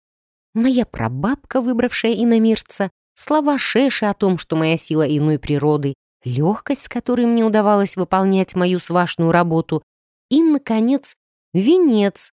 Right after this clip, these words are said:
неожиданно выбравший меня своей носительницей. Оказаться сокровищем было одновременно лестно и грустно,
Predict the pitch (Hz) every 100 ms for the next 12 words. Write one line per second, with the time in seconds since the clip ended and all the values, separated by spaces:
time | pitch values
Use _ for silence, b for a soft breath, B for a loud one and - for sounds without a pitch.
0 | - 196 170 160 156 139 143 139 226 208
1 | 175 - 180 156 156 151 165 233 - 294
2 | 254 185 214 240 262 - 139 127 - -
3 | 113 - _ _ _ _ _ _ _ _
4 | - 151 - 147 139 202 - - - 120
5 | - 269 294 - 160 160 208 190 - 175
6 | 190 180 196 180 175 165 185 247 - 269
7 | 302 339 254 - 147